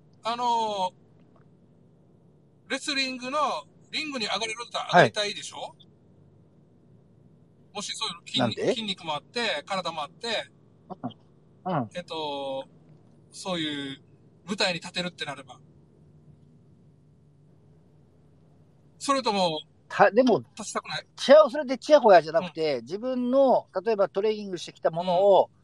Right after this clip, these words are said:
Speaker 2: 証明をしてみたいとか、試してみたいとかっていうこと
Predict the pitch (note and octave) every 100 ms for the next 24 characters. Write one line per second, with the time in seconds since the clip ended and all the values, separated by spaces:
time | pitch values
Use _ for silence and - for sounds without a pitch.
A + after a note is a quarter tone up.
0 | _ _ _ - G#3+ A#3+ A#3+ B3 A#3+ A#3+
1 | A#3+ - B3+ A#3 - G3+ F#3 G#3 F3+ C3
2 | - A2+ D3+ F#3 F#3+ - D3 A#2+ G#2+ A#2
3 | G#2 F2 - F#2 - - F3 F#3+ E3 F3+
4 | E3+